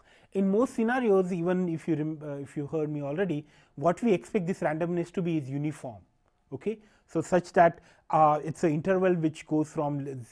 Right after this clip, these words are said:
uh, some, let's say, value zero to some n, and one of these values is picked uniformly at random, okay? So that each of them has a probability to get picked, uh, which is uniform. It's one divided by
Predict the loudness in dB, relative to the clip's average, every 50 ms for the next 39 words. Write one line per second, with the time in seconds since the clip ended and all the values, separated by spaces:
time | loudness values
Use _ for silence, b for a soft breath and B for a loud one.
0 | -14 -10 -8 -8 -8 -8 -8 -10 -8 -8 -10 -10 -8 -8 -8 -6 -6 -6 -6 -6
1 | -6 -8 -6 -2 -2 0 2 2 2 0 0 -2 -4 -6 -4 -2 -2 -2 -2 -2
2 | -4 -8 b b b b b b -2 0 2 2 0 -2 -4 -8 b b b b
3 | b b 0 0 2 2 0 -2 -6 -2 2 4 4 4 4 0 -2 -2 -2 -2
4 | 0 2 2 2 2 2 0 -2 -2 -8 -8 -6 -6 -6 -6 -8 -20 _ -10 -8
5 | -6 -4 -4 -4 -4 -4 -4 -4 -2 -2 -2 -2 -4 -4 -10 -14 -14 -16 -20 -20
6 | _ _ _ _ _ _ _ _ _ _ _ _ _ _ -10 -8 -6 -8 -8 -8
7 | b b b b b -6 -4 -4 -4 -4 -6 -8 -8 -4 0 0 0 2 2 0
8 | 0 0 -2 -4 -6 -6 -8 -8 -6 -6 -6 -6 -8 b b b b -2 -2 -2
9 | -2 -2 -6 -8 -10 -10 -8 -6 -6 -8 -6 _ -2 -2 -2 -4 -6 -14 -10 -8
10 | -6 -6 -4 -4 -6 -6 -4 -2 -4 -4 -4 -6 -10 -18 _ b b b b b
11 | b b -10 -4 -2 0 0 0 0 -2 -2 -4 -4 -4 -8 -10 -10 -10 -4 -2
12 | 0 0 0 0 0 2 2 0 0 -2 -4 -6 -4 -6 -6 -6 -8 -10